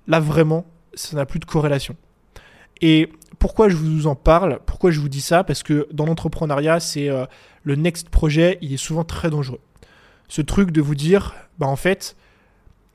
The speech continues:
euh, je suis bien dans ma vie là, mais je vais bosser comme un malade, je vais travailler dur, je vais mettre de côté ma santé, je vais mettre de côté ma famille, je vais mettre de côté mes amis, je vais mettre de côté mon copain, ma copine,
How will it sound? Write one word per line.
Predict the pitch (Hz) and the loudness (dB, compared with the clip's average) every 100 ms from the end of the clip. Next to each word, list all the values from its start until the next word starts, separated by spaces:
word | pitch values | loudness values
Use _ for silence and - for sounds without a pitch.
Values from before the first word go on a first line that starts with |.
| _ _ _ | _ _ _
euh, | 147 143 143 139 - _ _ _ _ _ | 2 2 2 -4 -10 _ _ _ _ _
je | - - - - - - | -6 -4 -4 -6 -8 -6
suis | 160 | 0
bien | 160 214 | 4 4
dans | 202 | 4
ma | 170 | 4
vie | 151 220 | 2 2
là, | 175 185 | 2 2
mais | 165 151 151 | 0 -2 -2
je | 156 135 | -4 0
vais | 160 | 2
bosser | 160 - 156 | 2 0 -4
comme | - 196 | 0 2
un | 175 | 2
malade, | 156 147 143 143 165 | 2 2 2 -2 -8
je | 139 | -8
vais | 147 | -4
travailler | - 147 143 | -2 0 -2
dur, | 127 160 175 147 | -4 -2 -2 -2
je | |
vais | 147 | -2
mettre | 147 | -4
de | 147 | -4
côté | 151 147 | -6 -6
ma | 143 139 | -6 -6
santé, | - 165 165 151 | -4 -4 -2 -4
je | 143 | -4
vais | |
mettre | 135 | -8
de | |
côté | 139 147 139 | -8 -10 -8
ma | 135 | -8
famille, | - 165 151 | -4 -4 -4
je | 143 | -6
vais | 139 | -8
mettre | 135 | -10
de | |
côté | - - | -10 -8
mes | 143 139 160 | -8 -4 -2
amis, | 151 143 | -2 -4
je | |
vais | 135 | -6
mettre | 131 | -8
de | |
côté | - - 143 | -10 -10 -10
mon | |
copain, | 131 - 165 160 151 | -6 -2 0 0 -2
ma | 139 | -4
copine, | - - 165 170 180 | -8 -8 -6 -4 -4